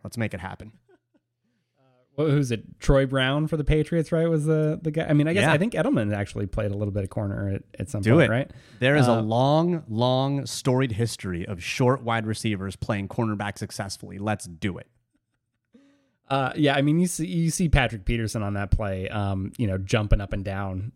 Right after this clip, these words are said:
Speaker 2: after the snap, 'cause, like, a-, after the, the play was over, 'cause, like, he knew it. Like, he was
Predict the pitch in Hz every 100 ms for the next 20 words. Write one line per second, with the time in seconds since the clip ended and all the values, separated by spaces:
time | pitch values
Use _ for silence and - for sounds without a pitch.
0 | - 113 101 104 90 107 90 117 117 110
1 | - 127 - 127 123 110 107 113 113 117
2 | 110 101 101 101 95 110 95 104 92 139
3 | 107 104 87 110 101 - 131 113 92